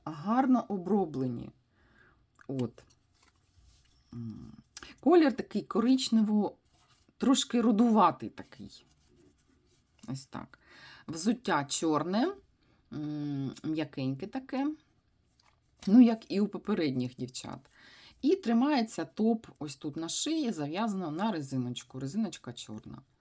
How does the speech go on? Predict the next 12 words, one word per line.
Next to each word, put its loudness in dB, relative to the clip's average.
Ось -4
така -12
дівчинка. -10
А, -6
напишіть, 0
кому 6
сподобалась, -2
е, -4
можливо, 2
хтось -4
буде -2
купляти, -4